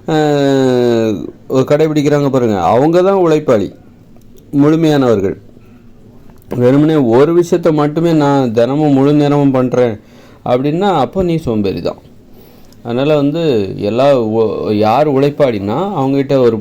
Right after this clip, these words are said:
பன்முகத்தன்மை இருக்கணும், ஒரு முழுமையான அணுகுமுறை இருக்கணும்.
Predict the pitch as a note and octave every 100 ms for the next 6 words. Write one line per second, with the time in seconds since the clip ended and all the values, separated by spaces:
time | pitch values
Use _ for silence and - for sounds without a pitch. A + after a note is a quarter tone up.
0 | - A#2 C#3 D#3 D3 B2+ A#2 A#2 G#2 G#2+
1 | C#3 D3 A#2+ A#2 C#3+ D3 C#3+ C#3+ A#2 A2
2 | B2+ A#2+ G#2+ F#2 F#2+ F2+